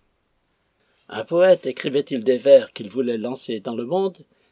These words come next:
vite il les dédiait au seigneur Timon. Les vers étaient dès lors assurés d'un succès d'argent, sans compter la bourse que Timon faisait tenir à l'auteur,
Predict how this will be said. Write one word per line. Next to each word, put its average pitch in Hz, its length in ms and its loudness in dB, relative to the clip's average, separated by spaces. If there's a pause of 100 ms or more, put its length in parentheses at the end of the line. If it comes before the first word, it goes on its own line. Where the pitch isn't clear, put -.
(160)
vite 202 500 -4
il 139 220 -8
les 127 140 -4
dédiait 143 420 -6
au 123 60 -4
seigneur 123 500 -6
Timon. 101 400 -8 (1120)
Les 98 140 -12
vers 135 340 -4
étaient 117 220 -8
dès 120 100 -4
lors 113 220 -4
assurés 123 420 -4
d'un 107 140 -8
succès 113 460 -8
d'argent, 147 520 -10 (400)
sans 190 220 -4
compter 156 340 -8
la 113 160 -6
bourse 170 400 -8
que 113 100 -14
Timon 123 380 -8
faisait 110 360 -12
tenir 113 360 -10
à 98 60 -14
l'auteur, 151 720 -8